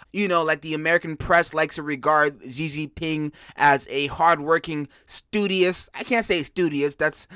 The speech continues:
that, that word doesn't really apply to, uh, Xi Jinping, or at least his portrayal in the media, but, you know, a, a hardworking leader, uh, exemplary leader for his people. They like to portray him as a good guy.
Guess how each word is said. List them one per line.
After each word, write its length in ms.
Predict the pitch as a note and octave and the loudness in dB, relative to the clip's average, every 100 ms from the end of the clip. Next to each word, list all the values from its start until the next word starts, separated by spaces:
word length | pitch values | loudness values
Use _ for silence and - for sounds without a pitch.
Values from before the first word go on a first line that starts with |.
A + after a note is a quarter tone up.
| - | -8
that, 220 | C3+ E3 | -2 0
that 160 | - F3 | 0 0
word 140 | F3 | 0
doesn't 200 | E3+ D3+ | 0 -2
really 160 | D#3 D3 | -4 -4
apply 400 | B2+ - C3+ C3+ | -4 -4 -2 -2
to, 340 | B2 C3+ B2+ | -2 -10 -6
uh, 240 | B2 A#2+ A2+ _ _ | -4 -2 -4 _ _
Xi 380 | - D3 C3 C3+ | -12 -10 -8 -10
Jinping, 340 | B2 C#3+ C3+ | -8 -6 -6
or 300 | A#2 C3+ C3 | -4 -2 -2
at 200 | B2 B2 | -4 -8
least 220 | C#3 C#3+ | -6 -6
his 140 | C#3+ B2+ | -6 -8
portrayal 480 | - - C#3 C3 B2 | -10 -6 -4 -4 -4
in 80 | |
the 80 | A#2+ | -4
media, 440 | A#2 C#3 B2 A#2+ B2+ _ - B2 | -4 -2 -2 -4 -6 _ -20 0
but, 340 | D3 D#3 - | 2 2 0
you 120 | A3+ | 2
know, 160 | G3 D3 | 4 4
a, 100 | C#3 | 2
a 120 | - C#3+ | 2 2
hardworking 680 | - F#3 F3 E3 E3+ D#3 C#3 | 6 6 6 4 0 0 -2
leader, 400 | D#3+ D3 C#3+ D#3+ _ D3+ | 2 4 2 2 _ -10
uh, 260 | - C3+ C3+ | 2 4 4
exemplary 640 | C3+ A#2+ F3 D#3+ E3+ D#3+ | 2 0 0 2 0 0
leader 360 | C#3 D#3 C#3+ C3 | -2 0 0 0
for 460 | - C3+ C3 C3 - | 0 0 0 -2 -2
his 220 | D3 - | -2 -2
people. 580 | - A#3+ A#3+ C3 B2+ - | 0 2 2 0 -2 -4
They 120 | - | -2
like 220 | F3+ G3 F#3+ | 2 2 0
to 80 | |
portray 460 | F#3+ E3+ - F#3+ F3+ | -4 -4 0 2 4
him 160 | E3 D3+ | 2 0
as 200 | D3 C#3 | -2 -2
a 60 | |
good 300 | A#2+ D#3+ F3+ | -4 -2 -2
guy. 380 | C3+ A#2+ C3+ F#3 | 0 2 2 0